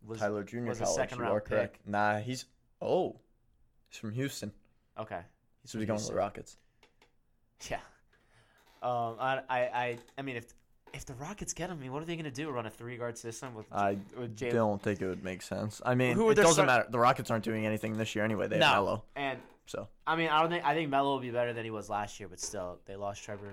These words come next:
Speaker 1: Ariza and, uh,
Speaker 2: They did
Speaker 1: Mbah
Speaker 2: not
Speaker 1: Moute.
Speaker 2: improve compared to
Speaker 1: They
Speaker 2: last
Speaker 1: didn't
Speaker 2: year.
Speaker 1: improve, no.
Speaker 2: So it doesn't
Speaker 1: Or maybe
Speaker 2: matter.
Speaker 1: they just improved in areas where they didn't need to improve.
Speaker 2: Yeah, <laughs> fair.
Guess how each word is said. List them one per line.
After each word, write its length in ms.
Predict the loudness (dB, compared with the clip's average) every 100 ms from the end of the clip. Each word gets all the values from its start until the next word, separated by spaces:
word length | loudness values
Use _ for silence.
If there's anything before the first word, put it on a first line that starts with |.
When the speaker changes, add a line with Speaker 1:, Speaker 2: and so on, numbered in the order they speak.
| -12
Speaker 1:
Ariza 320 | -12 -10 -12
and, 260 | -10 -12 -10
uh, 300 | -10 -10 -12 -18 -18
Speaker 2:
They 220 | -2 0
did 140 | 2 2
Speaker 1:
Mbah 20 |
Speaker 2:
not 200 | 4 4
Speaker 1:
Moute. 80 | 2
Speaker 2:
improve 760 | -6 -4 0 0 -2 -6 -16 -20 _ _ -20 -20 -20 -16
compared 300 | -10 -4 -4
to 60 | 0
Speaker 1:
They 80 | 2
Speaker 2:
last 60 |
Speaker 1:
didn't 180 | 4 4
Speaker 2:
year. 80 | 2
Speaker 1:
improve, 400 | -2 -4 -6 -8
no. 200 | -6 -6 -6 _ _ _ _ -18
Speaker 2:
So 140 | -12
it 80 | -8
doesn't 140 | -2 4
Speaker 1:
Or 60 | 4
maybe 140 | 4
Speaker 2:
matter. 60 | 4
Speaker 1:
they 100 | 2
just 120 | 0
improved 280 | -4 -4 -4
in 220 | -6 -8 -4
areas 320 | -2 0 -2
where 100 | -4
they 120 | -4 -2
didn't 180 | -4
need 160 | -4 -10
to 80 | -14
improve. 240 | -20 -20 -20 _ -20 -20 _ _ _ _ _ -8
Speaker 2:
Yeah, 180 | -6 -6
<laughs> 60 | -8 -8 -8 -10 -14 -14
fair. 200 | -14 -14